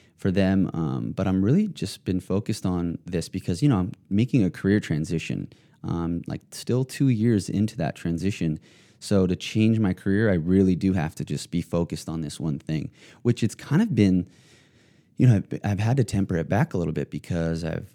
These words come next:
you know, kinda lost my ability to have fun. Um, and yeah, like,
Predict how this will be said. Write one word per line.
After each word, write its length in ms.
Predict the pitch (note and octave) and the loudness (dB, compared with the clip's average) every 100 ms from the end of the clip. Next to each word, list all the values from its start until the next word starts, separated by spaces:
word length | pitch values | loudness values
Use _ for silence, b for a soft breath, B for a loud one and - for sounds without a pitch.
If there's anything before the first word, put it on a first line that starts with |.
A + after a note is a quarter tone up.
| - | -10
you 100 | E2+ | -6
know, 260 | D#2+ D#2+ - | -4 -6 -8
kinda 200 | - A#2 | -2 0
lost 320 | F2 F#2 F#2+ | 2 0 -2
my 100 | F#2 | -2
ability 380 | E2 E2+ F2 E2+ | -2 0 0 -2
to 60 | E2 | -6
have 180 | - - | -10 -12
fun. 580 | - C#3+ C#3+ C3 B2 - _ F2 | 0 4 6 4 0 -8 _ -10
Um, 380 | E2 E2 D2+ - | -6 -6 -8 -10
and 520 | - E2+ E2 E2 D#2+ - | -8 -6 -6 -6 -8 -8
yeah, 220 | B2 F3 | -4 -2
like, 180 | F2+ D#2+ | -2 -4